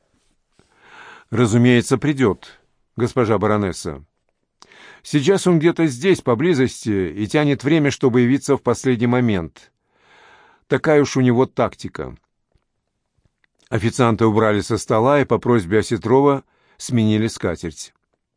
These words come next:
Не зная, чем себя занять, Амалия вспомнила, что сегодня истратила две пули, и по неодобрительным взглядам резидента перезарядила оружие.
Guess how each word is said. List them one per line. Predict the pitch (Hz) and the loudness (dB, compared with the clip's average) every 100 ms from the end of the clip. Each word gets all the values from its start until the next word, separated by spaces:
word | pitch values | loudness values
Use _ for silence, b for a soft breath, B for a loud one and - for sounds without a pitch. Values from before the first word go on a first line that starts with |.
| _ B B B B B | _ B B B B B
Не | 127 | 0
зная, | 123 180 165 | 2 2 2
чем | 127 151 143 | 2 0 0
себя | 143 131 | 0 0
занять, | 110 123 143 160 123 | 0 0 0 -2 0
Амалия | 110 135 135 | 0 2 2
вспомнила, | 120 - 135 131 120 | 0 0 0 2 0
что | 117 131 | 0 -4
сегодня | - 123 131 160 120 104 95 80 b b b b b b | -2 -2 -2 -2 0 0 -2 -4 b b b b b b
истратила | 135 - 156 170 151 147 | -6 -2 -2 0 0 0
две | 113 101 127 143 | 0 0 0 0
пули, | - 113 98 92 87 80 - _ _ _ b b b | -2 -2 -2 -2 -4 -10 -18 _ _ _ b b b
и | 156 | -2
по | - 156 | 0 0
неодобрительным | 147 143 143 139 135 - 110 | 2 2 2 2 0 0 -2
взглядам | 110 87 113 107 107 | -2 0 0 0 -2
резидента | 98 117 143 180 - 170 156 - _ _ | -2 -2 0 -2 0 -2 -2 -8 _ _
перезарядила | 143 123 113 113 95 135 135 - | 0 2 2 0 0 0 0 -2
оружие. | 123 120 92 90 80 69 | -2 -2 -4 -6 -8 -10